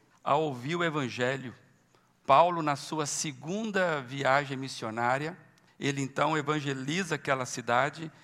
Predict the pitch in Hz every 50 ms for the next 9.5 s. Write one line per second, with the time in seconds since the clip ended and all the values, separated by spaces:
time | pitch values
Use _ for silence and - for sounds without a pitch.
0 | - - - 151 160 175 175 - - - 165 170 170 156 143 147 139 143 160 175
1 | 165 - 160 151 156 175 185 190 185 - 190 196 190 208 180 156 135 - - -
2 | 156 170 180 165 165 175 170 151 139 131 131 131 - - 120 127 143 165 180 196
3 | 196 160 131 135 127 113 104 - - - _ _ _ _ _ _ _ _ _ _
4 | 117 131 151 175 190 214 185 170 185 160 - - - 175 170 - 185 170 151 123
5 | 139 143 147 151 151 143 - - 151 127 117 117 120 - - - - 214 214 -
6 | 202 185 156 165 147 151 131 - - - 156 156 151 139 123 131 120 123 131 139
7 | - - - - - - - - _ _ - 139 139 - 151 147 - 156 139 -
8 | 139 120 - - 131 131 123 117 117 120 127 127 - 120 - - 107 - - 127
9 | 120 123 131 151 156 156 151 151 - -